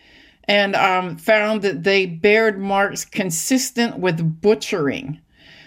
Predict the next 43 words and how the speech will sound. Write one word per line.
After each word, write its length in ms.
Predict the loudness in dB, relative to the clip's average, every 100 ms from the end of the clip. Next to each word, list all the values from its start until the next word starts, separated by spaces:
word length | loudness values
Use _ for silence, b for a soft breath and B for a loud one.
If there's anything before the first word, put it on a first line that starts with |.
| b
So 280 | -2 2 4
there, 300 | 4 4 2
there's 340 | 2 2 4
also 440 | 4 4 2 2 2
a 60 |
number 480 | 4 4 4 4 2
of 160 | 0 -6
pre-Clovis 760 | -4 -4 -2 0 0 0 -2
sites 400 | 0 0 -2 -4
in 140 | -2
the 80 | 2
Yukon. 640 | 2 4 0 0 -2 0
So 200 | 0 2
you, 220 | 2 0 -4
you 260 | -2 -4
can 240 | 0 0 2
look 180 | 2
at 100 | 0
it 120 | 0 0
as 200 | -2 -2
a 80 |
regional 640 | -2 0 0 0 -2 -2 0
area. 640 | 2 2 2 2 2 -2 B B B 0
People, 320 | 0 4 6
archaeologists 1040 | 6 4 0 2 2 4 4 2 0 0
that 160 | 2 2
are 100 | 0
working 460 | 0 0 0 0
at 160 | 0 0
these 200 | -2 0
sites 320 | 0 0 0
are 200 | -2 0
very, 560 | 0 0 2 4 2 0
very 340 | 0 2 0
careful 480 | -2 -2 -2 -2 -2
because 460 | 0 -2 0 -2 0
they 180 | 0
know 400 | 0 0 2 2
they're 200 | 0 -2
going 260 | -2 -2 -2
to 100 | -4
face 400 | -4 -2 0 -2
extreme 760 | -8 -10 -8 -6 -4 -4 -6